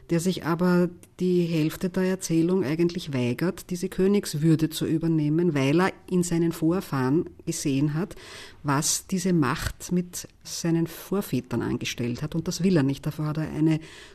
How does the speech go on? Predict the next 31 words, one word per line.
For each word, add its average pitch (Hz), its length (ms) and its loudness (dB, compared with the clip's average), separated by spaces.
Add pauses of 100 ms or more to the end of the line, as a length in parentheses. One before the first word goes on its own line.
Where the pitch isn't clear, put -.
(120)
durchaus 196 280 2
begründete 175 680 2
und 190 120 -2
berechtigte 175 640 -6
Angst. 143 320 -4
Das - 120 -6
ehrt 175 260 2
ihn 139 100 4
ja 127 140 -2
eigentlich 127 560 -8
auch. - 220 -10 (400)
Und 160 100 -8
er 165 80 2
schafft's 151 440 0
ja 202 140 2
erst, 175 500 -2
diese 175 200 -2
Macht 143 420 0
dann 180 120 2
auch 170 260 -2 (440)
anzunehmen, 170 960 8 (400)
im 185 80 0
Sinne 180 360 6
einer, 165 340 2
einer 156 260 -2
eigenen 165 480 0
Berufung, 165 640 2 (480)
als 160 280 -2
ihn 175 180 8
die 175 140 0
Arwen 160 520 4